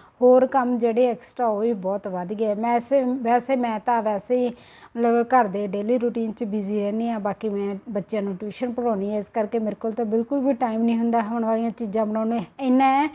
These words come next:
ਕਿ ਉਹ ਚੀਜ਼ਾਂ ਆਪਾਂ ਬਹੁਤ ਸੰਭਾਲ ਕੇ ਰੱਖੀਆਂ ਹੋਈਆਂ ਤੇ ਕੋਸ਼ਿਸ਼ ਮੇਰੀ ਇਹ ਰਹੂਗੀ ਕਿ ਹਮੇਸ਼ਾ ਉਹਨਾਂ ਨੂੰ ਸੰਭਾਲ ਕੇ ਰੱਖਾਂ ਜੀ, ਕਿਉਂਕਿ ਮੈਨੂੰ ਵੀ ਇਹ ਬਹੁਤ ਵਧੀਆ ਲੱਗਦੀਆਂ ਚੀਜ਼ਾਂ।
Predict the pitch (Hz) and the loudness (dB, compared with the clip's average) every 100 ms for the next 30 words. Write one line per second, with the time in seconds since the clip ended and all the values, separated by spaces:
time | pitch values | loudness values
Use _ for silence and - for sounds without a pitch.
0 | - - - _ - 277 269 277 285 277 | -10 -20 -20 _ -2 0 6 6 4 0
1 | 247 247 233 226 226 208 226 240 - 262 | 2 2 0 -4 -6 -2 -2 -2 -2 -2
2 | 233 185 202 196 - 226 220 202 214 208 | -2 -4 -6 -6 -6 -6 -4 -4 -4 -4
3 | 220 220 226 220 262 - 247 226 220 214 | -6 -2 -2 -2 -6 -4 -2 0 0 0
4 | 202 226 233 220 233 - 220 226 226 226 | 0 2 2 0 -4 -4 -6 -2 -2 0
5 | 269 233 220 226 226 - 254 208 - 190 | 0 0 0 -2 -4 -4 -2 -4 -6 -8
6 | 180 - - 185 180 202 _ _ - - | -10 -10 -14 -14 -12 -16 _ _ -20 -20
7 | _ 233 269 269 269 247 247 254 269 233 | _ 4 4 6 4 4 2 4 4 4
8 | 208 240 240 220 202 240 208 175 185 190 | 4 4 2 -2 -2 -2 -2 -4 -6 -8
9 | 190 185 240 | -8 -6 -4